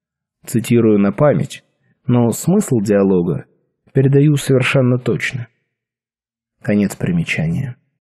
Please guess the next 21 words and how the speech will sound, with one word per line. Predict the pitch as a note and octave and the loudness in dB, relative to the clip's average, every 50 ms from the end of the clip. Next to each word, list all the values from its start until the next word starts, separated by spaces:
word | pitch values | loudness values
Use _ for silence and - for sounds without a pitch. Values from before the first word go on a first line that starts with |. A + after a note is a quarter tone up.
| _ _ _ _ _ _ _ _ _ _ _ _ _ _ _ _ _ _ - | _ _ _ _ _ _ _ _ _ _ _ _ _ _ _ _ _ _ 0
Можно | C3 C#3 C#3+ C3+ B2+ C3 C3 C3 B2+ B2+ B2 - - | 2 4 4 4 4 4 4 4 4 2 2 0 -4
с | - - - | -4 -2 2
некоторой | C3+ C3+ B2+ C3 B2+ - B2+ B2 A#2+ | 2 2 2 0 0 0 2 2 4
вероятностью | B2 B2 B2+ B2 B2+ B2+ B2 - A#2+ A#2+ - - B2 | 4 4 4 4 4 4 2 0 -2 -4 -2 -4 -2
предположить, | - - A#2+ - - A#2 B2 C3 C#3+ F3 G#3+ A3+ - - - _ _ _ _ _ _ _ _ | -2 -2 -4 -2 0 0 2 2 2 0 0 -2 -4 -10 -20 _ _ _ _ _ _ _ _
что | - - - - D3 | -10 -8 -2 0 0
в | C#3 C#3 | 2 2
действительности | D3+ D#3+ D#3+ - A3 B3+ C4 - E3 C3+ B2 A#2 G2+ - - - - A#2 A#2 | 2 0 0 0 0 0 0 2 2 0 0 0 -2 -4 -6 -8 -4 -2 0
разговора, | A2+ A2 A#2+ A#2+ B2+ C#3 C#3+ E3+ A3 C4 B3+ C#3 A#2 G2 E2 - A#2+ - | 0 0 0 0 2 2 2 4 4 4 2 2 0 -2 -4 -6 -6 -6
о | - A2 | -4 -2
котором | C3 A2+ G#2+ B2 B2 A#2 A2 | 0 0 0 2 0 0 0
сообщает | - - B2 A#2+ - - - B2 A#2 G#2 - | -2 -2 -2 0 0 0 2 2 2 2 0
Шерриль, | - - A#2+ A2 F#2+ F#2+ F2+ A2+ - - - _ _ _ _ _ - | 0 0 0 0 0 0 -4 -6 -8 -12 -16 _ _ _ _ _ -4
никогда | C3 B2+ D3+ F3 G#3 A3+ A#3 | -2 -2 0 2 2 2 2
не | G#3+ D#3+ A2+ F2+ | 2 2 2 0
было. | C#2 B1 - - - - _ _ _ _ _ _ _ _ _ _ _ _ _ _ _ _ _ - | -2 -4 -8 -10 -14 -18 _ _ _ _ _ _ _ _ _ _ _ _ _ _ _ _ _ -2
Ллойд | D#3 F3 G#3+ B3+ C4 G3+ | 0 2 2 2 2 2
Джордж | F3 G3 A#3+ B3 A3+ F3+ - - - | 2 2 2 2 0 -2 -4 -4 -2
не | C3+ B2 | 0 2
говорит | A#2 B2 A#2 A#2 A2+ A2+ G#2 - - | 4 4 4 4 4 2 0 -2 -4
по-французски, | A2 G#2+ - A#2+ A2 A2+ A2+ - A3+ A#3+ G3+ - - - F3 D#3+ - | -8 -6 -4 -2 -2 -2 -2 -2 -2 -2 -2 -4 -4 -4 -4 -4 -4